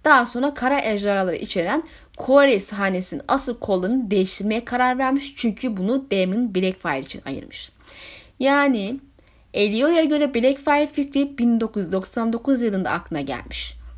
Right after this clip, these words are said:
Bu da ilk iki kitabın ve Duncan Hedge Knight kısa romanının yazıldığında bu sebeple Blackfyre'dan bahsedilmedi-, bahsedilmediğini açıklıyor. Ve biz bu yani zaten ilk üçüncü kitapta duyduk.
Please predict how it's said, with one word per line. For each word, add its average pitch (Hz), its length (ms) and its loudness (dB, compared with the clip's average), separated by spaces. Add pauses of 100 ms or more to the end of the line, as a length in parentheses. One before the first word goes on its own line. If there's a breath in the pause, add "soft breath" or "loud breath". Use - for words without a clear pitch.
(100)
Bu 226 140 -4
da 302 60 6
ilk 294 380 -2
iki - 180 -8
kitabın 208 440 -2 (320 loud breath)
ve 190 220 -2
Duncan 233 540 2
Hedge 320 220 2
Knight 214 300 -2
kısa 226 240 0
romanının 185 500 -2
yazıldığında 202 760 -2 (400 loud breath)
bu 392 80 4
sebeple 214 440 0 (100)
Blackfyre'dan 208 640 2
bahsedilmedi-, 202 680 -2
bahsedilmediğini 190 760 -2 (100)
açıklıyor. 190 640 -4 (840)
Ve 240 220 2
biz 254 280 4
bu 320 160 6
yani 269 440 2
zaten 254 320 0 (120)
ilk - 300 0
üçüncü 233 260 0
kitapta - 420 -6
duyduk. 170 420 -4